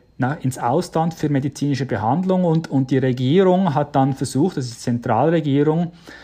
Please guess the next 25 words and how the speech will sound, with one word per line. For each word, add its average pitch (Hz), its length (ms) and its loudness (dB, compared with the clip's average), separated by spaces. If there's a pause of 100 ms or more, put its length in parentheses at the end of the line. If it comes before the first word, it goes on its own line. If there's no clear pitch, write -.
(200)
von 131 160 0
Sogawara, 131 560 4
hat 147 180 0
versucht, 143 380 0
ihn 127 100 2
mehr 127 160 4
oder 147 160 2
weniger 135 240 2
zu - 140 -2
erpressen 165 540 0
und 139 100 -6
zu 147 60 -6
sagen, 127 420 0
wenn 117 160 0
du 120 80 -2
das 117 160 -2
mit 113 120 -4
China 135 320 0
anerkennst, 131 640 0
dann 107 160 -4
kannst 120 300 -6
du 113 40 -4
ins 104 120 -4
Ausland 107 440 -4
gehen. 165 380 2